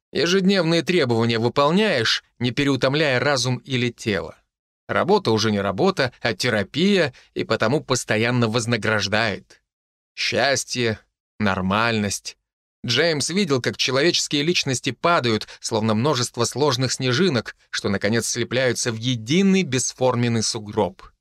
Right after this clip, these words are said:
«М, да напился я просто, вот и все», сказал он вслух. «Алкоголь — это депрессант. Надо еще выпить». Двинувшись к нише,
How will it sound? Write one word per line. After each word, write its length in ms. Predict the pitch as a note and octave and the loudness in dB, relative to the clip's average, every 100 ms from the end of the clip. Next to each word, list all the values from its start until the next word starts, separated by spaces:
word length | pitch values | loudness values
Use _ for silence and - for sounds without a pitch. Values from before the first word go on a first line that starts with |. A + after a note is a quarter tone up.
| _ _ _ _ _ _ _ _ - | _ _ _ _ _ _ _ _ -20
«М, 420 | - - D#2 F#2+ | -18 -16 -14 -8
да 120 | D3+ | -4
напился 560 | E3 D#3+ G#3+ F#3 - A2 | -2 -2 -2 -2 -2 -2
я 160 | G2 F#2 | 0 -2
просто, 500 | G#2 G2+ F#2+ - A#2 | -2 -2 -2 -2 0
вот 220 | G#3 C3 | 0 0
и 60 | |
все», 420 | A2 - A2 G2+ - _ | -2 -2 0 0 -2 _
сказал 500 | - - G2+ F#2+ G#2 | -10 -6 -4 0 0
он 140 | G#2 G2+ | 0 -2
вслух. 520 | - G2 - _ _ _ _ _ _ | -4 -6 -12 _ _ _ _ _ _
«Алкоголь — 680 | - A2 G#2+ A2 A2 G3+ F#3 D#3+ | 0 0 0 -2 2 2 2 0
это 300 | C#3 C3 A#2 | -2 0 -2
депрессант. 880 | G#2+ B2+ B2+ - A2 F#2 - - _ _ _ _ _ - | -2 -4 -2 -2 -2 -4 -10 -20 _ _ _ _ _ -6
Надо 240 | A#2 A2+ | -2 0
еще 380 | C#3 - - G#2 | 0 0 0 0
выпить». 500 | F#2 - - - - _ _ _ _ _ _ _ _ - | -4 -8 -10 -10 -10 _ _ _ _ _ _ _ _ -10
Двинувшись 640 | A2 C#3+ A#3+ A3 G#3+ - | -2 2 2 2 0 0
к 60 | |
нише, 420 | G#3 B3 A3+ A3+ | 0 2 2 0